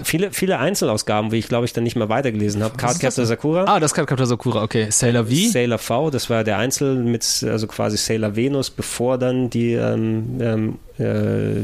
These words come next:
Speaker 1: Naoko Takeuchi, äh, Sachen angefangen haben mit Sailor Moon. Ich glaub, Sailor
Speaker 2: Mhm.
Speaker 1: V war vorher. Äh, zwei Inuyasha-Ausgaben.
Speaker 2: Ja, Inuyasha.
Speaker 1: Evangelion, der Manga, wo ich gewundert, ich liebe ja die Anime-Serie, aber
Speaker 2: Hab
Speaker 1: ach,
Speaker 2: ich
Speaker 1: das
Speaker 2: hier
Speaker 1: ist ja,
Speaker 2: auch.
Speaker 1: ah, okay,
Speaker 2: Ja, aber das ist
Speaker 1: der
Speaker 2: eine andere Ausgabe und zwar ist es, ähm,
Speaker 1: Neuauflage.
Speaker 2: Ka-,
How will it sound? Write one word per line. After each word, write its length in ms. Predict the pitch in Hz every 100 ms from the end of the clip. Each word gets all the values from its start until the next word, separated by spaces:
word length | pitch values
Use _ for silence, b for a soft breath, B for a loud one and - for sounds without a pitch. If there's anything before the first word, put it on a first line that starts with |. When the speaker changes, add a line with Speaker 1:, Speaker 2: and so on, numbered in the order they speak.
| 107
Speaker 1:
Naoko 320 | 104 107 113
Takeuchi, 840 | 110 110 110 110 - 107 107 107 107
äh, 220 | 110 107
Sachen 240 | 107 104
angefangen 460 | 110 110 - 107 101
haben 180 | 107 107
mit 80 |
Sailor 240 | 104 113 107
Moon. 80 | 110
Ich 80 |
glaub, 160 | 113 107
Sailor 240 | - 110
Speaker 2:
Mhm. 40 | 113
Speaker 1:
V 180 | 110 101
war 60 |
vorher. 400 | 98 117 110 117 143 B B B B B
Äh, 160 | 127 107
zwei 280 | - 113 110
Inuyasha-Ausgaben. 1080 | 107 113 147 185 160 151 151 147 151 180
Speaker 2:
Ja, 160 | 123 113 -
Inuyasha. 220 | 123 117
Speaker 1:
Evangelion, 500 | 113 123 156 165 165
der 120 | 160
Manga, 300 | 151 151 170
wo 100 | 131
ich 120 | 117 -
gewundert, 300 | 113 127 131
ich 160 | 117
liebe 260 | 113 120 123
ja 100 | 113
die 100 | 110
Anime-Serie, 560 | 104 135 131 131 139 135
aber 360 | 113 110 110 B B B
Speaker 2:
Hab 100 | - 175
Speaker 1:
ach, 20 |
Speaker 2:
ich 40 |
Speaker 1:
das 100 | 185 120
Speaker 2:
hier 60 |
Speaker 1:
ist 100 | -
ja, 160 | 113 104
Speaker 2:
auch. 20 | 123
Speaker 1:
ah, 40 |
okay, 80 | 131
Speaker 2:
Ja, 140 | 147
aber 100 | 214
das 100 | 208
ist 40 | 190
Speaker 1:
der 60 |
Speaker 2:
eine 40 | 180
andere 160 | 208 160
Ausgabe 340 | 139 156 156
und 140 | 156 139
zwar 260 | 156 147
ist 140 | 139 -
es, 180 | 139
ähm, 60 | - 160
Speaker 1:
Neuauflage. 420 | 127 120 107 104
Speaker 2:
Ka-, 140 | 107